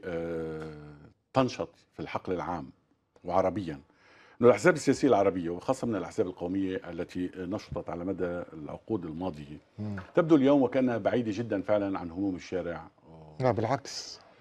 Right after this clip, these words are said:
Speaker 2: بالعكس.
Speaker 1: يعني بالنهاية، وهناك من يقول أنه هذه الأحزاب تحولت إلى أحزاب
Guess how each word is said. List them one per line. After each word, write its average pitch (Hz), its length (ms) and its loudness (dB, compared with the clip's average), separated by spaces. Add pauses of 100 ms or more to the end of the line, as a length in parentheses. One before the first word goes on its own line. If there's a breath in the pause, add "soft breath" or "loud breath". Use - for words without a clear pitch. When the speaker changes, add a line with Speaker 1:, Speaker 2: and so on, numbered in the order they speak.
Speaker 2:
بالعكس. 117 480 -6
Speaker 1:
يعني 104 260 6
بالنهاية، 123 600 6
وهناك 135 380 6
من 127 160 8
يقول 135 520 8
أنه 123 560 6
هذه 123 360 4
الأحزاب 120 520 4
تحولت 120 440 4
إلى 113 440 4
أحزاب 104 580 4